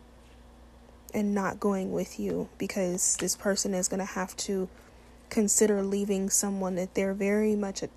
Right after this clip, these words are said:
attached to out in the cold with no explanation.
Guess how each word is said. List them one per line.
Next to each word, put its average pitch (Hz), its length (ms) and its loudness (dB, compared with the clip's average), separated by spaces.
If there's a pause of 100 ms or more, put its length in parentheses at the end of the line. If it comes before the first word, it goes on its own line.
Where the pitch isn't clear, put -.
(300)
attached - 600 -4
to 180 300 -6 (440)
out - 160 -4
in 190 80 -6
the - 80 -6
cold 190 400 -2
with - 180 -6
no 185 140 -4
explanation. - 1000 -6